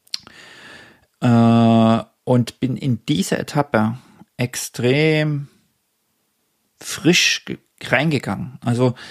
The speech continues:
ich hatte echt, ich hatte nix mit Hindern, ich hatte nix mit Füßen, ich hatte, mein Kopf war klar, ich war motiviert,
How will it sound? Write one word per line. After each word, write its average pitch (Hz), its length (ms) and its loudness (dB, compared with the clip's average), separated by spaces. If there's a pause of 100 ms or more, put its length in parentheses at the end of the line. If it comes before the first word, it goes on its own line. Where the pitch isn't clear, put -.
(840)
ich - 160 -8
hatte 135 200 -2
echt, - 440 -4
ich - 120 -8
hatte - 160 -6 (440)
nix 156 480 0
mit 185 160 2
Hindern, 151 540 0
ich 147 140 -4
hatte 143 200 0
nix 143 320 -2
mit 151 200 0
Füßen, 156 600 -2
ich 139 260 -6
hatte, 135 420 -2 (440)
mein 120 180 -2
Kopf - 360 -6
war 147 480 2 (560)
klar, 170 540 2
ich 143 160 -6
war 123 120 2
motiviert, 143 840 0